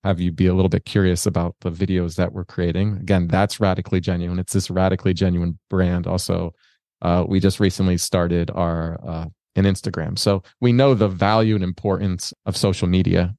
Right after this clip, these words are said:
and trying to get the, the message out. And I think there's a, a growing and large community of people like us who,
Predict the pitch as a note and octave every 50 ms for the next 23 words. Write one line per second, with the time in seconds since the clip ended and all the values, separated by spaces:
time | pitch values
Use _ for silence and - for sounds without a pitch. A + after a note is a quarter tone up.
0 | _ - F2+ F2+ - - G2 F2+ F2 F2 E2+ F#2+ - - F#2 E2+ E2+ - - A2+
1 | G2+ F2+ F2+ F#2 F#2 - - F#2 F2 F#2 F2 F2+ F2 E2+ E2+ E2 E2 E2 - -
2 | F#2 F2 - F2+ F2 E2 F2+ F2+ F2 F2 - _ G#2+ F#2 F2+ F2 F#2+ G2+ G#2 G#2+
3 | G#2+ G#2 G2 F#2 F2+ F2+ F2+ F#2 F#2 F2+ E2+ - - - _ _ - - - F#2+
4 | F#2 F#2+ G2+ G#2 G2+ G2 F2+ F#2 F2+ F2+ F2 - - _ _ - A2 G2 - -
5 | F2+ F2+ F2+ F2+ F#2 _ _ _ _ - G2+ G#2 G2+ - F2 E2 E2+ F2 - -
6 | - - - - F#2 F2+ F2+ F#2